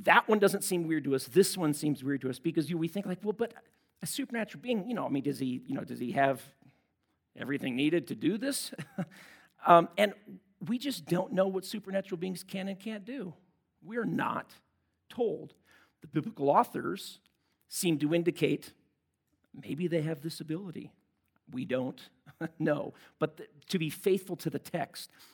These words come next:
this does seem to be what's going on here. Now, there are a couple different supernatural explanations for how this could have happened. One is it's an actual sexual encounter, okay? It's actually procreating.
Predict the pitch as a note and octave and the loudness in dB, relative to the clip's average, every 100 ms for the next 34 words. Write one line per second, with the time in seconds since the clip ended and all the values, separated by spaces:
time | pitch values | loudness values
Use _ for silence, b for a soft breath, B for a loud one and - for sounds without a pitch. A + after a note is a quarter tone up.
0 | b C#3+ D3 C#3+ C#3 - D#3 C3 B2+ A#2 | b -4 2 4 4 4 0 0 0 -2
1 | A#2 - F#3 - - - - B B E3 | -4 -8 -8 -8 -8 -12 -14 B B 6
2 | D#3+ B E3+ F3+ F3+ B3+ A#3 - G#3+ - | 6 B 2 4 8 8 8 6 4 6
3 | F3+ E3 E3+ F3 D3+ - _ _ _ _ | 2 2 2 0 -4 -6 _ _ _ _
4 | _ _ _ _ _ _ _ _ _ _ | _ _ _ _ _ _ _ _ _ _
5 | _ - - A#3 - E3+ D#3 - - - | _ -10 0 0 2 2 2 0 -4 -4
6 | - - C#3 B2+ - C3 B2 - C3 A#2+ | -6 -6 -2 -2 -2 -6 -6 -4 -2 -2
7 | - - D3+ B2+ B2 - C#3+ A#2+ G#2+ - | -2 0 2 2 -2 -4 -2 -2 -6 -16
8 | - B2 - - - B B D3+ F3 A3 | -2 -2 -2 -8 -20 B B 6 6 6
9 | G#3 E3 D#3+ D3+ D3 - D3 C#3 - C#3 | 2 0 2 4 4 2 -6 -4 -2 -4
10 | - D3+ D3+ D3+ - - - B2 A3 _ | -4 -6 -6 -6 -6 -8 -8 -10 -10 _
11 | _ _ _ _ - B2+ A2+ D#3 b b | _ _ _ _ -10 -4 -4 -4 b b
12 | b - - - - - - D#3+ - C3 | b -6 0 0 0 -4 0 0 0 -8
13 | D3 | -10